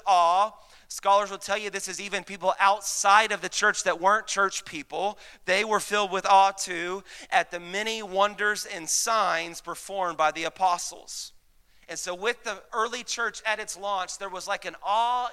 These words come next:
in the air. Like, it was almost like you could cut it with a knife. It was tangible. You could sense, like, there was this expectation that God is great, who God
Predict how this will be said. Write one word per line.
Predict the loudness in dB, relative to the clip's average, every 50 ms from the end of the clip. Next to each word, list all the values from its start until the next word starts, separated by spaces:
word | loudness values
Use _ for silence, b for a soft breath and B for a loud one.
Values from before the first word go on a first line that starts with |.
| -10 -14
in | -12 -12
the | -12 -12 -14 -14 -14 -12 -10
air. | -8 -8 -10 -10 -12 -20 -20 -20 -20 _ _ _ -20 -10 -2
Like, | -2 -2 -2
it | -2 -10
was | -6 -4 -4
almost | -4 -2 -2 -4
like | -4 -6 -6
you | -8
could | -12 -12 -10 -8
cut | 0 2 4 4
it | 4 2
with | -2 -4 -4 -4
a | -6
knife. | -4 -2 0 0 0 0 -2 -8 -14 -16
It | -14 -12
was | -10 -10 -10
tangible. | -10 -10 -12 -10 -8 -4 -4 -4 -4 -4 -6 -8 -4 -4 -6 -6 B B B B B B B
You | -14 -12 -6
could | -6 -6 -4
sense, | -4 -4 -2 -2 -2 -2 -2 -2 -2 -2 -2
like, | -2 -4 -4 B B B B -2
there | 0 0
was | 0 0
this | -2 -4 -6 -4 2 2
expectation | 2 2 2 -2 -4 0 0 0 -2 -2 -4 -2 0 0 0 0 0 -2 -2 -2 -2 -4 -6 -6 B B B B
that | -4 -4 -4 -2 2
God | 6 6 8 8 8 8 6 6 2 -6
is | -6 -6 -6 -8 -12
great, | -16 -16 -12 -4 2 2 2 2 0 -6 -10 -10 -10 -10 -10 -10 -14 b b b b b
who | -6 -4 -4 -4 -2
God | 2 6 6 8 8 8 4